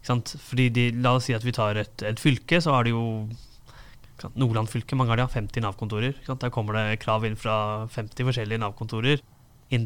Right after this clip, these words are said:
til fylkesadministrasjonen og en del andre steder, som de da samler på lik linje som vi ville gjøre,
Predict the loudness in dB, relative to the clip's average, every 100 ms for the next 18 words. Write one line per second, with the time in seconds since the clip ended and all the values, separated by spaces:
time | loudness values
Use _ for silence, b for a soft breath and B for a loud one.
0 | 2 2 2 2 0 0 -4 -4 -4 -2
1 | 0 0 0 0 2 4 2 0 -4 0
2 | 0 0 2 2 2 2 2 0 -2 0
3 | 0 -2 0 0 -2 -2 -6 -6